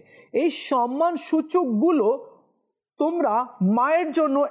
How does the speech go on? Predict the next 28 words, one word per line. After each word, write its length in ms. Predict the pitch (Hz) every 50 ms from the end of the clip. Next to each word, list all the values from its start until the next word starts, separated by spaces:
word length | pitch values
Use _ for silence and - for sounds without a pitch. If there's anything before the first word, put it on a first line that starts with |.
| - -
অ্যাপ্লাই 520 | 277 277 277 - - 302 294 294 294 294
করো। 340 | - 254 208 190 175 165 156 156
সম্মানভাবে 880 | - - - 294 294 294 320 349 339 330 320 269 208 214 202 269 302
মায়ের 400 | 285 226 190 185 214 247 277 285
সাথে, 420 | 277 - - 262 226 226 - 226 196
বাবার 400 | 165 160 185 196 208 233 277 294
সাথে 320 | - - 220 214 247 226 -
কথা 300 | - 190 190 - - 190
বলো, 340 | 175 170 170 170 170 165 - - _ _ _ _ _ _ - -
"বাবা, 480 | 180 165 202 202 185 180 165 160 - -
আপনি 240 | - 185 - 220 202
কেমন 320 | - - 196 185 190 180
আছেন?" 300 | 160 147 151 - 175 - - - _ _ _ _ _ _ _ _ _ _ _ _ _ _ _ _ _
কিন্তু 200 | - 175 156 202
আজ 400 | - - 180 202 269 285 - - - _ _ _ _ _ _ _ _ _ _ _ _ _ _ _ _ _ -
ছেলেরা 340 | - 247 226 240 262 277
বাবার 260 | 254 214 202 208 247 254
সাথে 200 | - 277 247 262
কি 120 | 262 269
বলে? 260 | 254 269 262 277 277
"বাবা, 240 | 233 202 220 254 262
তুমি 220 | 247 294 285 285
কেমন 260 | - 294 269 269 277 277
আছো? 240 | 269 - - 277
বাবা, 220 | 262 254 247 262 262
তুমি 180 | - 262 269
কোথায় 260 | 262 294 277 269 285 277
যাচ্ছ? 260 | 277 269 - -